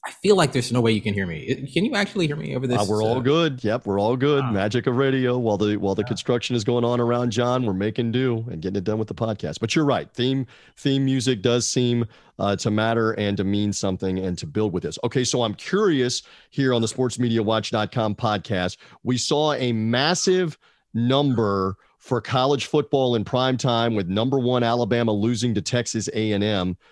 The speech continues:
Speaker 2: Uh, John, help me with all the correct numbers. I believe the game averaged well over eight million and it peaked at over thirteen million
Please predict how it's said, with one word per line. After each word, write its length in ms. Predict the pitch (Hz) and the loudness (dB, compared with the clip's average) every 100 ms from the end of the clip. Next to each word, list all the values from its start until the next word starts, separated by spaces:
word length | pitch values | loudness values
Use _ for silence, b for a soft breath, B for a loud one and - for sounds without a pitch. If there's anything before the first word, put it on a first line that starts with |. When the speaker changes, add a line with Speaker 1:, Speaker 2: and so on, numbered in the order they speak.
| b b | b b
Speaker 2:
Uh, 60 | 107 | -4
John, 300 | 127 127 120 | -2 0 0
help 200 | 135 135 | 0 0
me 80 | |
with 140 | 120 117 | 0 2
all 120 | 123 | 2
the 100 | 107 | 0
correct 460 | - 110 113 139 120 | -4 -4 0 0 0
numbers. 320 | 110 107 101 | 0 0 0
I 60 | |
believe 340 | 95 101 117 113 | 0 2 0 0
the 80 | 101 | -2
game 380 | 107 120 120 113 | 0 0 0 0
averaged 460 | 110 120 110 104 | 0 2 0 -2
well 300 | 92 104 120 | -2 -2 0
over 260 | 120 101 101 | 0 0 -2
eight 260 | 110 135 123 | -2 -2 0
million 440 | 117 120 117 113 113 | 0 2 2 0 0
and 140 | 104 | -2
it 100 | 92 - | -4 -6
peaked 400 | - 135 139 - | -4 -2 -2 -2
at 80 | 110 | 0
over 240 | 113 98 | 0 -4
thirteen 920 | - - 139 135 - - 147 139 123 107 b b 104 | -6 -2 -2 -2 -6 -2 0 0 0 -4 b b -6
million 600 | 110 120 113 110 107 | 0 2 2 2 0